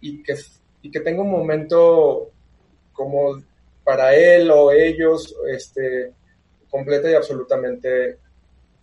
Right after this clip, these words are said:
grato, eh, fuera de cualquier temor o cualquier situación. Por eso te digo, se vuelve importante el tema de la experiencia.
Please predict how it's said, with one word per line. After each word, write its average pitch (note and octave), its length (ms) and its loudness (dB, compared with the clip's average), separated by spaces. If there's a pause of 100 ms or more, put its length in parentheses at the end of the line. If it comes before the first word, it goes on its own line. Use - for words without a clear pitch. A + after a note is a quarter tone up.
(100)
grato, C3 540 0 (380)
eh, B2 380 -10 (120)
fuera C#3 180 4
de C#3+ 140 0
cualquier A#2+ 320 -6
temor A#2 380 -6
o A2+ 100 -8
cualquier A2 400 -14
situación. A#2+ 540 -16 (340)
Por C3 240 -6
eso - 160 -10
te C#3 100 -4
digo, C#3 160 -4
se C3+ 120 -10
vuelve B2+ 260 -6
importante A#2+ 480 -10
el B2 100 -18
tema A#2 280 -12
de A2+ 240 -4
la C3+ 180 2
experiencia. B2 840 -6